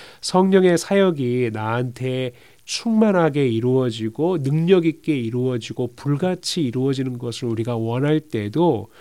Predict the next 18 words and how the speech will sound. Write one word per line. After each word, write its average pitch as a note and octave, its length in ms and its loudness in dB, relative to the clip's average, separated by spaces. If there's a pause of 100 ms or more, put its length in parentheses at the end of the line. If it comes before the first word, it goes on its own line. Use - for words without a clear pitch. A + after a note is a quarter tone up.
(500)
무슨 C3 180 -8
다른 E3+ 480 4
그림을 D3+ 440 4
가지기 C3+ 520 -4
전에 A2+ 500 -6
제일 G3+ 380 4
먼저는 A#2+ 920 0 (520)
진리의 E3+ 680 8
영이신 B2+ 600 0
성령님께서 D#3 1200 -2
그리스도의 D3 720 2
영광의 C#3 640 -2
빛을 E3+ 640 -4
나에게 D#3 680 0 (340)
정말 F#3 640 0 (300)
태양과 A3 520 2
같이 D3+ 560 -2 (120)
밝게 C3+ 640 2